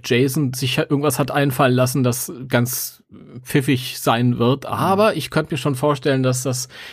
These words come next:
Speaker 1: das ist ein mega Spoiler für so einen Trailer.
Speaker 2: Ja.
Speaker 1: Bin mir nicht ganz sicher. Und, ähm, wenn es wieder Gozer sein sollte, was noch dagegen spräche, wäre, Gozer kommt ja dann immer in irgendeiner Vernichterform, also diese, diese, äh,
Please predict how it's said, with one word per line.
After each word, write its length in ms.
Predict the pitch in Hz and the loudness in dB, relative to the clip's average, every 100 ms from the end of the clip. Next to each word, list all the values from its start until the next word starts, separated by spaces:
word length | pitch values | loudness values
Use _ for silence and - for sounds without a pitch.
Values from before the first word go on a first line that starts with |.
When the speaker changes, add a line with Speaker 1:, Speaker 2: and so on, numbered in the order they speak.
| - | -10
Speaker 1:
das 140 | - | -4
ist 160 | 185 156 | -2 0
ein 240 | 131 131 131 | 0 -2 -2
mega 420 | 160 180 147 135 | 2 2 2 0
Spoiler 480 | - 151 156 143 127 | 0 2 2 2 2
für 160 | 139 | 0
so 80 | 131 | 0
einen 100 | 123 | 0
Trailer. 540 | 127 139 139 117 120 127 _ _ _ _ _ - | 2 2 4 2 0 -4 _ _ _ _ _ -8
Speaker 2:
Ja. 200 | 110 - _ | -8 -10 _
Speaker 1:
Bin 160 | 143 147 | 0 2
mir 120 | 139 | 0
nicht 180 | 131 - | -2 0
ganz 240 | 127 127 | 0 0
sicher. 400 | 135 110 101 104 - _ - - - | -2 -4 -4 -6 -14 _ -20 -20 -8
Und, 500 | - 135 139 139 127 - | 0 2 4 2 -2 0
ähm, 800 | 135 131 127 131 131 135 127 120 | 2 2 2 0 -2 -4 -8 -14
wenn 300 | 139 131 147 | -10 -2 -2
es 160 | 160 - | -2 -2
wieder 260 | 156 156 151 | 0 2 0
Gozer 540 | - 143 165 165 170 | -4 0 0 2 2
sein 260 | 151 151 147 | 2 2 2
sollte, 640 | 147 165 202 202 202 196 - _ _ _ | 4 4 2 2 2 0 -6 _ _ _
was 160 | 135 127 | -2 0
noch 200 | 147 - | 0 0
dagegen 480 | 139 143 180 208 | 0 2 2 2
spräche, 680 | 180 - 139 156 160 180 165 | 0 -2 0 0 0 0 0
wäre, 460 | 143 160 175 170 143 | 2 2 2 0 0
Gozer 320 | 147 165 180 | 0 2 0
kommt 240 | - 160 | 0 0
ja 60 | 156 | 0
dann 160 | - 147 | 0 0
immer 200 | 160 165 | 0 -2
in 120 | 156 | -2
irgendeiner 400 | - 151 147 139 | -2 -2 0 0
Vernichterform, 760 | 143 156 - 180 - 170 190 | 0 0 0 -2 2 2 2
also 220 | 156 123 | 0 0
diese, 280 | 127 127 123 | 0 2 2
diese, 280 | 120 120 117 | 0 0 0
äh, 480 | 117 123 113 117 | 0 0 2 0